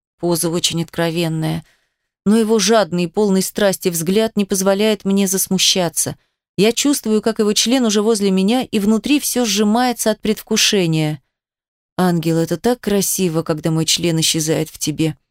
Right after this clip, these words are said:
произносит он хрипло. Стиснув зубы, Денис медленно погружается в меня. Мне хочется снова ощутить его силу, даже грубость. Сжимаю пальцами его руки и выдыхаю:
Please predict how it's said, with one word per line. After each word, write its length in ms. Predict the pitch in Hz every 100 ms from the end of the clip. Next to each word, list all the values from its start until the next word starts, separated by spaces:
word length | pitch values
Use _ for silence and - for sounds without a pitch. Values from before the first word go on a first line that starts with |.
| _
произносит 540 | - 170 160 165 - -
он 100 | 165
хрипло. 520 | - 160 147 147 147 _ _ _ _
Стиснув 500 | - - 240 233 226
зубы, 340 | 202 226 254 214
Денис 360 | 202 220 220
медленно 540 | 202 220 233 208 202 202
погружается 720 | 190 185 190 196 196 175 -
в 80 | 165
меня. 380 | 170 165 160 151 _ _ _ -
Мне 300 | 175 196 240
хочется 460 | - 220 - - 196
снова 460 | - 196 196 170
ощутить 420 | 165 - 160 170
его 160 | 160 156
силу, 480 | - - 175 156 139 _ _
даже 320 | - 165 - 170
грубость. 580 | 156 147 151 - - - _ _ -
Сжимаю 440 | 160 196 220 226
пальцами 480 | - 220 202 - 185
его 240 | 185 180 190
руки 280 | 240 220
и 40 | 202
выдыхаю: 640 | 185 185 - 170 156 151